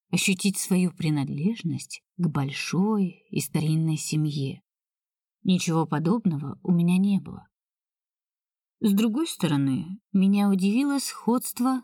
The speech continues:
наших с Ренатой судеб, не считая ее богатства, конечно. Мы рано осиротели, хотя меня воспитывала одна мама, а Рената выросла в полной семье.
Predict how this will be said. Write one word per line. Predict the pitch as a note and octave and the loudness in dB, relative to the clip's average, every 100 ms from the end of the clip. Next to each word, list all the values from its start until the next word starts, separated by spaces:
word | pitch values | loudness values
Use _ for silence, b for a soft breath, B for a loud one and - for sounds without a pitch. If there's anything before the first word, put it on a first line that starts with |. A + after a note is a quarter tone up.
| - | 0
наших | F#3+ F#3+ G3+ - - - | 2 2 0 -6 -14 -8
с | - | -2
Ренатой | G3+ F#3 F3 F3 G#3+ G3+ | 2 2 0 -2 -2 -4
судеб, | - C4 B3 E3+ - _ - _ _ _ _ | -4 0 0 0 -6 _ -20 _ _ _ _
не | G#3+ B3+ | 0 0
считая | - - D#4+ C#4+ | -2 -4 -2 2
ее | C#4 C#4 | 2 2
богатства, | A#3 C#4+ A#3+ D#3+ - - - C#3 | 2 2 2 0 -4 -12 -10 -6
конечно. | D#3 D3+ D3+ - - G3 - _ _ _ _ _ _ - | -2 -2 -2 -4 -6 -6 -8 _ _ _ _ _ _ 0
Мы | C4+ C#4+ C#4 A#3 - | 2 4 2 0 0
рано | B3+ C#4 B3 D#3 | 2 4 4 2
осиротели, | D3+ - D3 C3+ - F3+ A3+ B3 | -2 -2 -2 -2 0 2 2 0
хотя | A#3+ - G3 F#3 | -2 -2 2 4
меня | F#3 F3+ | 4 2
воспитывала | E3+ - - F3+ E3+ D#3 D#3 | 0 -4 -4 -2 0 0 0
одна | D#3+ D#3+ | 2 2
мама, | D#3+ A#3 C4+ D3 C#3+ _ _ | 2 2 2 0 -4 _ _
а | F#3 | -2
Рената | E3 E3 B3 A#3+ F#3+ | 2 2 0 0 2
выросла | F#3+ G#3+ G3+ - G3+ | 2 2 -2 -2 -2
в | G3 | -2
полной | - B3+ F#3 C#3 C#3 | -2 0 2 0 -4
семье. | - C3+ C3 - | -4 -4 -4 -12